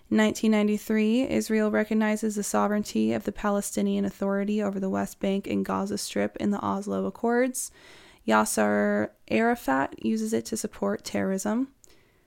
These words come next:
In two thousand, Israel offers Yasser Arafat recognition of a Palestinian state in all of Gaza and ninety-four percent of the West Bank, with East Jerusalem as its capital.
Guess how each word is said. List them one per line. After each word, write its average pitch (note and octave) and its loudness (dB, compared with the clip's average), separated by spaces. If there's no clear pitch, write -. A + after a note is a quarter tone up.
In A3+ 4
two C4 2
thousand, A#3 6
Israel A#3 4
offers A3 4
Yasser G#3+ 2
Arafat G#3+ 0
recognition G#3+ 0
of G3+ -4
a G3+ -2
Palestinian G3+ 0
state G3+ -2
in G#3 -2
all A3 2
of A3 -2
Gaza G3 -4
and G3+ -2
ninety-four G3 -2
percent G3 -4
of G3+ -10
the F#3+ 0
West F#3+ -4
Bank, F#3+ -2
with G3+ 0
East A#3 0
Jerusalem G3+ 0
as G3 -2
its - -6
capital. A3 0